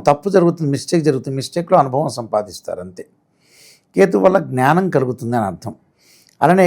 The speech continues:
కెమికల్ ల్యాబొరేటరీస్ వాళ్ళకి కానీ, మెడికల్ వాళ్ళకి కానీ,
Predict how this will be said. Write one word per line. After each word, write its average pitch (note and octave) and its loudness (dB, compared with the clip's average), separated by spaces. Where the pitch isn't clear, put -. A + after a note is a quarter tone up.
కెమికల్ E3+ 2
ల్యాబొరేటరీస్ C3+ 0
వాళ్ళకి B2 2
కానీ, A#2 -4
మెడికల్ D3 2
వాళ్ళకి A#2 2
కానీ, G#2+ -4